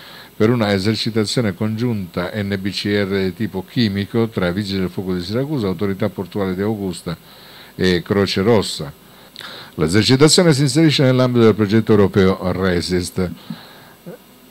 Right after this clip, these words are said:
che è finalizzato a fornire al personale che opera nelle infrastrutture critiche, porti, aeroporti, metropolitane,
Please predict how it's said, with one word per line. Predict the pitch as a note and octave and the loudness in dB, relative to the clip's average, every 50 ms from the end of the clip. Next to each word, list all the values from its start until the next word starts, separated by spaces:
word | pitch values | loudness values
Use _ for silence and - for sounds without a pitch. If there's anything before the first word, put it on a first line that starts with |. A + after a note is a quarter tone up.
| - - - - | -20 -20 -20 -20
che | - - G#2+ G2+ G2+ F#2 | -4 0 4 4 4 4
è | |
finalizzato | E2+ - - A#2+ A2+ A#2 A2+ A#2 A#2+ A2+ A2+ C3+ C#3 C3+ C3 A#2 - A#2 G2 | 2 2 0 2 4 4 4 4 4 2 4 4 4 4 4 4 2 2 2
a | G#2+ F#2+ | 2 0
fornire | - - G#2+ G2+ A2+ A#2 A2+ G#2+ G#2+ G2+ | 2 0 0 2 4 2 4 4 4 2
al | G2 | 0
personale | E2+ - G2+ F2+ F#2+ G#2+ G#2+ G#2+ G#2 G2 F#2+ F2+ | 0 0 -2 0 0 0 0 2 2 2 0 0
che | - G#2 G2 G#2 | 0 0 0 0
opera | A2+ A2 G2 G2 F#2+ F#2+ | 0 0 0 0 0 0
nelle | F#2 F#2 F#2 F2+ F2+ F2+ | 0 0 0 0 0 -2
infrastrutture | F2+ E2+ - G2 E2+ - - F#2+ - - A2+ G#2+ G2 F#2 | -2 -2 -2 -2 -4 -2 -6 -8 -6 -2 0 2 2 2
critiche, | - B2 B2+ A#2+ G2+ E2 - E2+ D#2+ D2+ D#2 | 2 2 2 2 2 2 -2 -6 -6 -6 -8
porti, | D2 - A2+ A2 G#2 G2 F#2 - - | -6 -2 0 0 0 0 -2 -4 -4
aeroporti, | E3+ E3+ F3 E3+ - G#3+ G#3 G3+ F#2+ - - F2 | -4 -4 -4 -4 -2 0 0 0 -2 -4 -6 -6
metropolitane, | F#2 F#2+ - G3+ - - F#2+ F#3 - F2+ A2 A2 G#2 F#2+ F2+ E2+ E2 D2+ | -4 -4 -2 -4 -4 -2 -2 -4 -2 0 0 2 2 2 0 -2 -4 -6